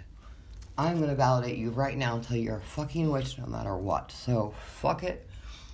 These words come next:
Do what is comfortable for you, what makes you happy, what you feel. What I feel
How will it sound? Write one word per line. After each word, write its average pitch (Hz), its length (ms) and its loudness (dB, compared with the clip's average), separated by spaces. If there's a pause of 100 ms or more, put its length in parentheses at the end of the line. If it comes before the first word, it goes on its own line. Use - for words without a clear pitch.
(320)
Do 156 200 4
what 165 160 2
is 139 100 -2
comfortable 123 420 0
for - 160 -4
you, 170 300 0
what 160 200 -2
makes 104 280 -4
you - 80 -6
happy, 156 400 0
what 135 300 0
you 147 120 0
feel. 131 560 0 (540)
What 135 260 0
I 175 140 6
feel 208 460 0